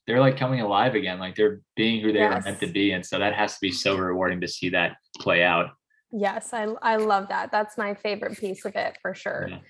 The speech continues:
Speaker 1: And you mentioned more energy. That's usually the first thing, 'cause a lot of athletes undereat. So it might not be
Speaker 2: Yes.
Speaker 1: necessarily on purpose or an eating disorder. Sometimes it is. But,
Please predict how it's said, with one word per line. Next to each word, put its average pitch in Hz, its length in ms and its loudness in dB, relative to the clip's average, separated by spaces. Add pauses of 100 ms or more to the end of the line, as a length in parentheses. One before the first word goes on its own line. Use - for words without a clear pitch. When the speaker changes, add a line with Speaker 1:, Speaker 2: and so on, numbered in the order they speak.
(140)
Speaker 1:
And 107 100 -2
you 117 60 2
mentioned 131 320 4
more 104 180 4
energy. 98 300 2
That's 110 220 2
usually 131 220 4
the 104 140 0
first 107 280 0
thing, 104 160 -4
'cause 104 100 -4
a 113 60 -2
lot 139 160 6
of 135 100 4
athletes 104 480 0
undereat. 92 520 -2
So 95 340 2
it 107 120 0
might 117 140 0
not 110 160 -2
be 110 80 -2
Speaker 2:
Yes. 98 460 0
Speaker 1:
necessarily 98 520 0
on 87 200 0
purpose 107 400 0
or 92 40 0
an 87 120 -4
eating 101 160 0
disorder. 92 320 -2
Sometimes 87 400 -4
it 85 100 0
is. 104 420 2 (300)
But, 92 320 2